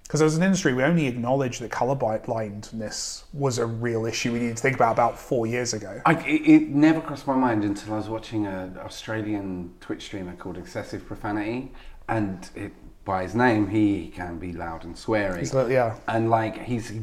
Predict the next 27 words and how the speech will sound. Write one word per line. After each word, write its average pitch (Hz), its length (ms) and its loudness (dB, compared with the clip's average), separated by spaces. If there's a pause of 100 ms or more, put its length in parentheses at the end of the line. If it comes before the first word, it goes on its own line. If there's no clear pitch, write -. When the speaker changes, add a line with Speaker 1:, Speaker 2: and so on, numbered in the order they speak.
Speaker 2:
playing 117 340 -2
a 107 60 0
game 98 440 -2
and 95 300 -6 (220)
it 110 140 -4
has 101 280 -6
no 101 160 -4
colorblind 98 460 -4
settings, 90 460 -10
and, 95 400 -4
yeah, 101 120 -2
he's 110 200 -4
colorblind. 117 540 2
So 117 80 -4
he's 120 260 4
just 120 180 -4
shouting 123 360 0
at - 20 0
the 117 60 -2
game, 127 160 -6
"Well, 123 120 -8
how 127 180 -6
am 135 80 -2
I 135 60 -2
meant 131 200 -2
to 131 80 -6
know? 175 320 -2